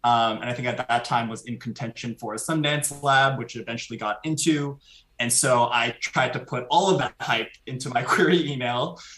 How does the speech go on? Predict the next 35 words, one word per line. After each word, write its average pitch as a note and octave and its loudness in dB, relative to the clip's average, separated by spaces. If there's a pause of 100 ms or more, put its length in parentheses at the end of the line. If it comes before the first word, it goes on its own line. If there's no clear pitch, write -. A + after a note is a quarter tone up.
(200)
uh, A#2+ 6
that B2 0
I A#2 2
sent A#2 -4
to A2+ -12
Zach. A2 0
And, A#2 0 (100)
um, A2 -2
yeah, F#3 4
basically E3 -4
from E3 -4
there. D#3+ 2
And A#2 0
I A#2+ -4
think C3 -8
one B2+ -2
thing C3 -6
that A2+ 0 (260)
I C3 -2
think C3 -6
just - -10 (100)
from C#3 -2
the B2+ -2
moment B2+ -2
I, G#2+ -2 (120)
I A#2+ -4
met A#2 -6
Zach, A#2 -2 (160)
it C3 -6
was B2 -4
just B2+ -8
very C#3 -2
clear B2+ -4
that A2 -4 (180)
he C3 -4